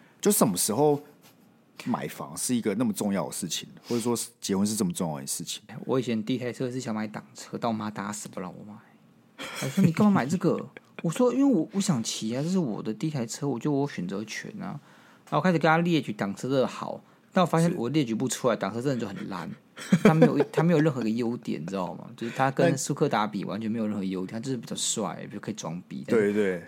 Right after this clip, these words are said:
Speaker 2: 除此之外呢，它就真的很烂。
Speaker 1: 好，我们继续看下去了。我觉得下面的可能比较偏，我自己觉得躺平主义比较相关的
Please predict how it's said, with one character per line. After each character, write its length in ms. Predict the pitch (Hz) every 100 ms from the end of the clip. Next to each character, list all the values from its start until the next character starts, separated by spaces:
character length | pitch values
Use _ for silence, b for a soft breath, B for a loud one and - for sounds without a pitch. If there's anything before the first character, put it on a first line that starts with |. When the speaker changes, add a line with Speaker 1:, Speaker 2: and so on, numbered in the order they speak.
| -
Speaker 2:
除 220 | - 160
此 160 | 156 113
之 200 | - 143
外 180 | 143 127
呢， 260 | 107 107 B B
它 80 | -
就 80 | 127
真 100 | 123
的 80 | 113
很 220 | - -
烂。 260 | 92 85 - B B B - - - - - -
Speaker 1:
好， 180 | 90
我 60 | 92
们 60 | 101
继 60 |
续 100 | 131
看 120 | 127
下 100 | 120
去 140 | 117 117
了。 180 | 90 - b b
我 120 | 131
觉 60 | 185
得 40 |
下 200 | - 202
面 100 | 196
的 80 | 165
可 120 | 117
能 80 | 98
比 40 |
较 80 | 143
偏， 520 | - - 135 123 131 - _
我 140 | 107 104
自 100 | 147
己 120 | 113
觉 160 | 95
得 320 | 92 87 82 82 _ -
躺 160 | - 92
平 160 | 104
主 120 | 101
义 80 | 98
比 60 | 87
较 80 | 98
相 340 | - 95 92
关 220 | 90 85
的 220 | 82 73